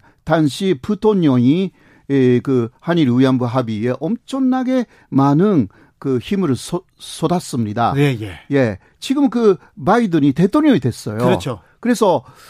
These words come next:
Speaker 1: 어, 비슷한 일이 일어나지 않을까
Speaker 2: 네.
Speaker 1: 좀 걱정이 있습니다, 사실.
Speaker 2: 걱정해야 되겠네요. 이 부분에 대해서 외교적으로 조금 대응해야 되겠네요.
Speaker 1: 어, 그러니까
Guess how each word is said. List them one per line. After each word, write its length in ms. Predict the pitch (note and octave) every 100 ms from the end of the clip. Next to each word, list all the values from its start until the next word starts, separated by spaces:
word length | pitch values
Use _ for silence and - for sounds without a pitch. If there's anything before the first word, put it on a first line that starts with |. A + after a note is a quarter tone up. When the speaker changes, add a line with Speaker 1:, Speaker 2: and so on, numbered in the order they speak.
| _
Speaker 1:
어, 600 | C#3+ C#3+ C#3 C3+ C3 B2+ B2+
비슷한 540 | A3 G#3 - C#4 D4+
일이 300 | C#4 G3+ F3
일어나지 420 | D#3+ E3 F#3 D3
않을까 580 | A#2 A2 C#3 B2+ A2 F#2
Speaker 2:
네. 260 | - D#3 B2
Speaker 1:
좀 160 | - F#3+
걱정이 360 | D3 F#3 C4 A3+
있습니다, 380 | - D#3 A2
사실. 140 | F#2 F#2
Speaker 2:
걱정해야 840 | F3+ B2+ A#3+ A#3+ B3 A3 G#3 C4
되겠네요. 380 | B3 F#3 D3 C#3+
이 200 | D#3 G3+
부분에 380 | G3+ A3+ A#3+ A3+
대해서 280 | F#3+ D#3
외교적으로 600 | D3+ D#3 D#3+ G3 G3 E3+
조금 340 | D3+ G#3 - F3
대응해야 480 | C3+ E3 G3 E3+ A3
되겠네요. 420 | A#3 D#3 B2+ C3
Speaker 1:
어, 160 | F3
그러니까 500 | F3 B3+ B3+ F#3 F3